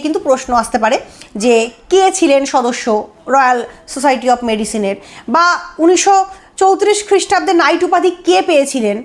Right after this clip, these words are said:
এরকম টাইপের প্রশ্ন আসতে পারে। নেক্সট, যতীন্দ্রনাথ মুখোপাধ্যায়কে বাঘা যতীন নাম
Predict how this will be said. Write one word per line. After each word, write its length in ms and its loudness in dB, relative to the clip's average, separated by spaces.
এরকম 260 0
টাইপের 300 -2
প্রশ্ন 180 -6
আসতে 200 -10
পারে। 160 -8
নেক্সট, 320 -2
যতীন্দ্রনাথ 720 2
মুখোপাধ্যায়কে 680 2
বাঘা 460 0
যতীন 320 0
নাম 160 0